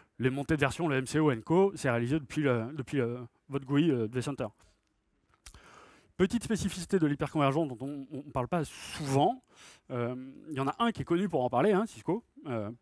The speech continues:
parce que il y a le, le sujet du réseau, ça a toujours été un sujet dans l'hyperconvergence, c'est j'aligne plein de boîtes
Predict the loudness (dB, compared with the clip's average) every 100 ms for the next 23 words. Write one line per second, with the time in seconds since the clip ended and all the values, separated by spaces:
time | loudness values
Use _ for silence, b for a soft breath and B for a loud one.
0 | -10 -6 0 0 0 -2 -2 -2 -4 -4
1 | -4 -4 -6 0 4 4 6 4 2 -2
2 | -4 0 2 2 0 -6 0 0 2 -2
3 | -4 0 0 0 -2 -6 -6 -4 -4 -4
4 | 0 0 2 0 -2